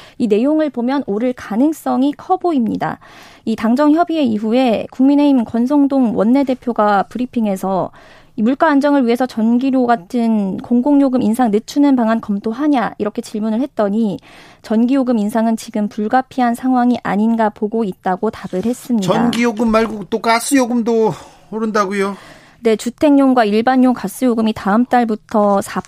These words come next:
Speaker 1: 퍼센트 넘게 오릅니다. 이게 가정 월 평균 사용량 감안하면 한 달에 한 천삼십, 삼백사십 원 정도 오르는 셈이거든요.
Speaker 2: 네.
Speaker 1: 이게 이번 인상은 이미 지난해에 예고됐던 것이긴 한데요.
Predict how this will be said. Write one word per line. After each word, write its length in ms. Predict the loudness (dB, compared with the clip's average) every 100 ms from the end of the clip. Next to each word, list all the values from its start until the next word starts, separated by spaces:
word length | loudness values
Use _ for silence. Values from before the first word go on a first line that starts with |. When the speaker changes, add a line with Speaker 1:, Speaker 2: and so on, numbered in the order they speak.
| -6
Speaker 1:
퍼센트 480 | -2 0 0 -4 -2
넘게 500 | -2 -2 -2 0 0 0
오릅니다. 560 | 0 0 -2 -2 -4 -6 -16 -18 -4
이게 140 | -2
가정 320 | 0 0 2
월 140 | 2 2
평균 340 | 2 2 2
사용량 460 | 0 0 2 2 0
감안하면 520 | 0 -2 0 0 0
한 140 | 0 0
달에 220 | 0 0
한 640 | 0 2 2 2 0 -4
천삼십, 840 | -6 -4 -2 -2 -4 -6 -8 -10 -10
삼백사십 680 | -6 0 -2 -2 -6 -2 0
원 120 | 2
정도 320 | 0 0 -2
오르는 460 | -2 -2 -2 -4 -6
셈이거든요. 640 | -4 -4 -4 -8 -6 -6
Speaker 2:
네. 80 | -6 -8 -10 -16 -20 -14
Speaker 1:
이게 180 | -2 -2
이번 280 | 0 2 2
인상은 400 | 2 2 2 2
이미 180 | 0
지난해에 640 | 0 0 0 2 2 2 0
예고됐던 640 | -2 -2 -2 -4 -2 -2
것이긴 420 | -2 -6 -6 -4
한데요. 580 | 0 0 0 0 0 -2